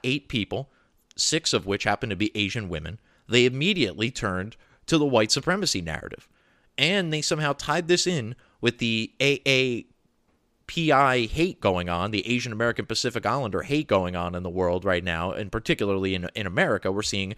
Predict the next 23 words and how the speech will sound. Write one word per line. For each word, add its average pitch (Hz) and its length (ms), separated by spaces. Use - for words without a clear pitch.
an 147 260
uptick - 420
in 139 100
violence 98 480
against 104 360
Asian 104 280
Americans 101 480
and 120 120
Pacific 120 380
Islanders. 151 540
Now, 107 480
this 160 360
was 123 280
largely 107 640
ignored 113 460
by 151 120
the 151 100
mainstream 160 440
media 160 360
up 127 180
until 123 300
this 101 160
shooting, 123 420